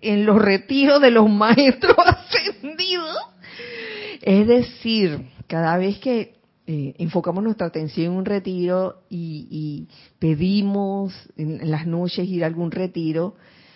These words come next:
mm, <laughs> no es a pasear, no es a turistear.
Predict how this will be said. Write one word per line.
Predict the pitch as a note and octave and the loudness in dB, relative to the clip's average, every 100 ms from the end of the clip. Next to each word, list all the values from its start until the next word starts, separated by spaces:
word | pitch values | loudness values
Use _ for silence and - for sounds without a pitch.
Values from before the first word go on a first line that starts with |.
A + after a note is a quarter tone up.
| _ _ - | _ _ -18
mm, | - D3 E3 G3 G#3 G#3 G3+ G3 G3 G3 G3 G3 G#3 | -10 -6 -6 -6 -6 -8 -8 -10 -10 -10 -10 -10 -8
<laughs> | D4+ F4 C5+ - C#5+ - C5+ - E4+ - - - | -6 -4 2 4 4 2 -2 -2 -8 -8 -14 -2
no | F#3 | 2
es | F3+ E3+ | 4 4
a | - | 2
pasear, | - E4+ A3+ - G#3+ A3 G#4 C4+ F3 | 2 -2 -2 -8 -4 0 2 0 -2
no | E3 | -2
es | G3 | -2
a | D#4 | -2
turistear. | - C#4 F#3+ F#3 - - D#4 E4+ A3 E3 | -2 -2 0 -4 -8 -8 -2 0 -2 -4